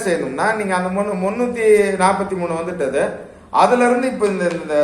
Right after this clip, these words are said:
போஸ்ட் பெண்டலுக்கும் ரேண்டத்துக்கும் எவ்வளவு வித்தியாசம் வருதுன்னா, இதுல வந்து நூத்தி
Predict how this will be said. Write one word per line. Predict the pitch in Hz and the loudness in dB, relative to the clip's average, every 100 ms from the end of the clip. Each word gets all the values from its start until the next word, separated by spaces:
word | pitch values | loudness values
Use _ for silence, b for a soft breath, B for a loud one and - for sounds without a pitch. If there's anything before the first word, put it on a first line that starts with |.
| 143 147 - | 2 -2 0
போஸ்ட் | 220 240 - | 2 2 2
பெண்டலுக்கும் | 214 196 190 208 208 | 0 0 -2 -2 2
ரேண்டத்துக்கும் | 190 220 220 214 214 190 | 2 2 -2 -4 0 2
எவ்வளவு | 202 202 180 | 2 0 0
வித்தியாசம் | 196 190 180 | 2 2 2
வருதுன்னா, | 147 156 226 | -2 -4 -2
இதுல | 214 202 | 0 0
வந்து | 196 196 | -2 -2
நூத்தி | 202 220 | -4 -4